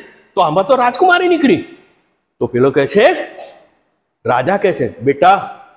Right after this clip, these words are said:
હું તો તમારો બાપ છું દીકરા, હું તમારો બાપ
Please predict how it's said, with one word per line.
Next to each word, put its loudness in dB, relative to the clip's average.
હું 0
તો 0
તમારો -2
બાપ 0
છું -10
દીકરા, 0
હું 0
તમારો 4
બાપ 4